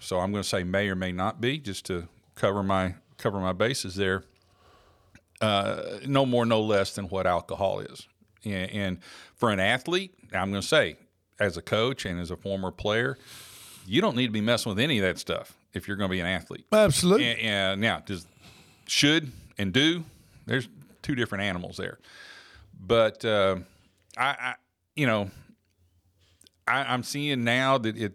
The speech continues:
Speaker 1: most people are looking at marijuana much like the rest of the country did alcohol back in the thirties. Is, okay, listen, yes, it's been banned. It was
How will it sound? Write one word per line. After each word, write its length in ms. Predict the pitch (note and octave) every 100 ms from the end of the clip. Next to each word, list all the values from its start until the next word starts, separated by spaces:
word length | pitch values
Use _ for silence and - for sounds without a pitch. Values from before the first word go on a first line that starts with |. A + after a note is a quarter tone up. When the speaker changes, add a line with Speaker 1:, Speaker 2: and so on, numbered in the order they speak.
| _ _ _ _ _ _ _ -
Speaker 1:
most 280 | A#2+ C#3+ -
people 280 | C#3 C3 A2
are 80 | G2+
looking 340 | A#2 A#2 G2+
at 80 | G2+
marijuana 580 | G#2+ F#2+ G2+ A2 G2+ F2+
much 380 | F#2+ A#2 -
like 380 | G2+ G#2 G#2+ -
the 100 | F#2+
rest 340 | F2+ G#2 G#2+ G2
of 60 |
the 80 | F2+
country 360 | - F#2+ - F2+
did 460 | E2+ F#2+ F2+ F2 -
alcohol 540 | F#2 F#2+ F2+ G2 F2+
back 340 | E2+ F#2+ F#2 -
in 260 | G2 F#2 F2+
the 240 | F2 F2 E2 - - - -
thirties. 420 | - F#2 D2 - - _ _ _ _ _ _ _ _
Is, 340 | G2+ F#2+ F2+ -
okay, 400 | A#2 A2 G2 F2+
listen, 360 | A2+ G2 E2+ D2+ _ _ G2+
yes, 280 | A#2 F#2+
it's 140 | A#2 -
been 220 | G#2+ G2
banned. 520 | E2+ A#2 B2+ C#3 C3 - - - -
It 160 | A2
was 280 | G2+ F#2 E2+